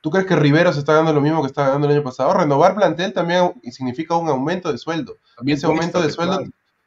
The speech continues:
Speaker 1: también es parte del presupuesto. Entonces, no solo es traer jugadores lo que te, lo que se come tu presupuesto, es invertir en que mantener tu plantel también es una parte importante del, del presupuesto.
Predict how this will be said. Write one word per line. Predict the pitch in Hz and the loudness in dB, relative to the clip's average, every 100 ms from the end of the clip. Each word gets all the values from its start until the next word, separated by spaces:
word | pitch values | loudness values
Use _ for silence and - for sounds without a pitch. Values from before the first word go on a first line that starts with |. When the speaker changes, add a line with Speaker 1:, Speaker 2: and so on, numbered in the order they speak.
| - | -6
Speaker 1:
también | 147 175 | -2 0
es | 190 | 0
parte | 190 226 - | 2 2 2
del | 160 | -2
presupuesto. | 127 123 120 135 | -4 -10 -8 -6
Entonces, | 127 180 180 | -4 -2 0
no | |
solo | 220 233 226 | 2 4 4
es | 214 | 2
traer | 151 175 | 0 0
jugadores | 214 156 131 170 214 139 | 0 0 2 2 0 -4
lo | 127 | -8
que | 120 | -10
te, | 147 110 _ _ | -12 -14 _ _
lo | 127 123 | -12 -10
que | |
se | 123 113 | -10 -6
come | 147 143 | -2 -2
tu | 131 | -4
presupuesto, | 120 113 113 113 - 117 | -10 -12 -6 -8 -6 -8
es | 139 - _ _ _ | -8 -8 _ _ _
invertir | 131 131 139 190 247 | -6 -4 -2 0 2
en | 226 | 2
que | 160 | 2
mantener | 135 127 135 214 | 2 2 2 2
tu | 233 | 2
plantel | 160 139 131 240 - | -2 0 2 0 0
también | - 123 143 | -4 -2 0
es | 147 | 0
una | 143 139 | -2 -2
parte | 143 139 | -2 -4
importante | 139 120 135 123 | -8 -8 -8 -6
del, | 120 107 | -6 -6
del | 117 117 | -8 -10
presupuesto. | 113 - 107 - | -12 -16 -18 -18